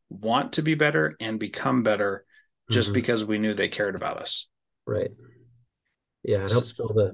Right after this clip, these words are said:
Speaker 2: build a sense of belonging too, which is important for s-,
Speaker 1: Yeah.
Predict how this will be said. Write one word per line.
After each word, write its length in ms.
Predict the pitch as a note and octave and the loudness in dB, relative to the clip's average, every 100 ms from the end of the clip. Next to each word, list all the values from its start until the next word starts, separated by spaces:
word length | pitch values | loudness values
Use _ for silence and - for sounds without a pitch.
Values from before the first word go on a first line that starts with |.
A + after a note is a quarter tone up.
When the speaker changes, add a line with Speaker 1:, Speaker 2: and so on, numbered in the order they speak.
| - | -2
Speaker 2:
build 180 | B2+ C3+ | 4 6
a 60 | B2 | 6
sense 260 | - B2+ A2+ | 2 2 2
of 80 | |
belonging 520 | G2+ G#2 G#2+ G#2 F#2+ F#2 | 2 4 4 2 -2 -8
too, 260 | - A2+ | -6 -4
which 180 | G#2 G2+ | -4 -6
is 120 | G2+ | -8
important 540 | F2+ F2 G#2 F2 F#2 F2+ _ _ _ - _ _ _ _ _ _ _ _ - | -8 -2 0 0 -2 -8 _ _ _ -20 _ _ _ _ _ _ _ _ -6
for 140 | A2 | -2
s-, 60 | G#2 | -2
Speaker 1:
Yeah. 140 | F2+ | -4